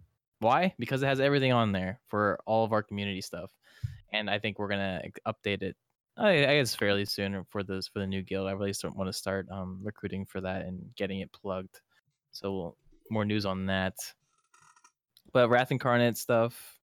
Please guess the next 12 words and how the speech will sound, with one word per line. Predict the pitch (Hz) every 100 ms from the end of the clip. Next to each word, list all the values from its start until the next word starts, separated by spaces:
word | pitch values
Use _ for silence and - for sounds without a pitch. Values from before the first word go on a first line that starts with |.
| _
our | 98 104
Destiny | 104 104 - 104
two | - 101 101
clan | - 101 101 98 - - _ -
on | 101
the | 95
front | 98 95
page | 104 98 -
of, | 95 95 92
of | 87 101
that. | 95 95 90 _ _
Um, | 90 85 87 113